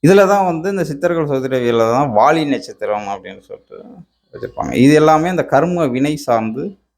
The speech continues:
வகுக்கப்பட்டதா இருக்கும். அஹ், சோதிடவியல் சாத்திரம் அப்படிங்கிறதெல்லாம் கர்ம வினை, நல்வினை, தீவினை அப்படிம்பாங்கள்ல. இதை வச்சு தான் அந்த, அந்த வகுக்கப்பட்டது.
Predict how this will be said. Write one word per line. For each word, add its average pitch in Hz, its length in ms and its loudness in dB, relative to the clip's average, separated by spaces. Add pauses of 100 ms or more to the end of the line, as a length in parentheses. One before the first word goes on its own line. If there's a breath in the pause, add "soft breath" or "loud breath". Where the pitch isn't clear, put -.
(280)
வகுக்கப்பட்டதா 110 760 2
இருக்கும். 101 200 -4 (840)
அஹ், 104 360 -2
சோதிடவியல் 107 1000 2
சாத்திரம் - 600 -10
அப்படிங்கிறதெல்லாம் 80 580 -8
கர்ம 113 260 2
வினை, 104 160 2
நல்வினை, 120 540 2
தீவினை 95 420 -6
அப்படிம்பாங்கள்ல. 95 640 -12 (1120)
இதை 151 120 6
வச்சு 156 200 0
தான் 170 180 0
அந்த, 113 260 0
அந்த 113 200 -2 (320)
வகுக்கப்பட்டது. - 2000 -2